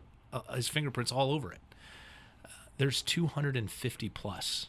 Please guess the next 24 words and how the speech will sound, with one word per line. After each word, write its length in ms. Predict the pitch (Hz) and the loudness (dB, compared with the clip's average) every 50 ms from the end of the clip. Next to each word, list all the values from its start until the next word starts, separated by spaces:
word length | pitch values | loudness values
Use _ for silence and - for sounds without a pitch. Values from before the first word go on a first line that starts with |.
| - - | -4 -4
Division 520 | 95 98 98 104 107 110 113 120 127 123 | -2 -2 0 2 2 4 4 4 4 4
One 260 | 117 110 110 110 107 | 4 2 2 2 0
programs 420 | 104 - 107 104 104 104 104 98 95 | 0 0 0 2 2 2 0 0 0
in 80 | 95 | -2
the 60 | 95 87 | -4 -4
country 420 | - - 107 101 - 98 87 82 - | -4 -4 -2 -2 -2 -4 -6 -6 -6
that 120 | 98 98 | -8 -4
play 160 | - - 117 | -2 0 0
football. 380 | 107 - - - - - - - - - - - - - - - - - - - - | 0 0 -2 -4 -4 -8 -10 -16 -20 -20 -20 -20 -20 -20 -20 -20 -20 -20 -20 -10 -2
So 140 | - 139 131 | 2 6 6
that 140 | 131 135 | 6 8
means 180 | 135 139 139 123 | 8 6 6 6
there's 120 | 135 127 | 4 4
two 140 | - - 135 | 4 4 4
hundred 180 | 131 127 123 113 | 4 4 4 2
fifty 280 | - 127 - - 120 | 0 0 0 0 0
athletic 300 | 107 - - 120 123 123 | 0 0 0 -2 -2 -2
directors 560 | - - 98 101 - - - - - - - - - - | -2 -4 -6 -6 -6 -8 -6 -4 -2 -2 -2 -2 -4 -6
and 240 | 127 113 107 104 - | -4 -2 -2 -2 0
two 140 | - - 131 | 2 4 4
hundred 160 | 123 113 - | 4 4 2
fifty 180 | 131 123 - | 2 0 -2
presidents, 640 | 117 - 120 123 117 120 123 123 123 123 120 - - | 0 2 2 4 4 4 2 2 2 2 0 -2 -2
and, 260 | 107 101 101 98 95 | -2 -2 -2 -4 -4